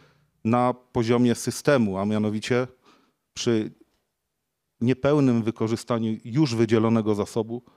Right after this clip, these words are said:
pokusa do rozbudowy zasobów na zapas. O tym wszystkim piszemy, piszemy w naszym, w naszym raporcie. Efekt, y, y, zmaterializowania się niektórych z tych ryzyk to,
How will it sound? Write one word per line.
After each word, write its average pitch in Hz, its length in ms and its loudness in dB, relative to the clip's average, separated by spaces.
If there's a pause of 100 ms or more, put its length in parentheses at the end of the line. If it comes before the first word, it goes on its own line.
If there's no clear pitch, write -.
(600)
pokusa 131 420 -4
do 113 280 -4 (460)
rozbudowy 113 800 0
zasobów 113 600 -4 (480)
na 117 140 0
zapas. 117 440 -6 (1700)
O 156 100 0
tym 175 180 2
wszystkim - 380 0
piszemy, 117 520 2 (300)
piszemy 113 360 0
w 110 60 0
naszym, 107 380 0
w - 160 -10
naszym 113 320 0
raporcie. 107 520 -4
Efekt, - 500 -2
y, - 1200 -10 (1500)
y, 104 220 -2 (260)
zmaterializowania 120 1120 0
się 110 180 -6
niektórych 107 440 -2
z - 80 -14
tych 107 160 -6
ryzyk 110 360 -2
to, 110 340 -2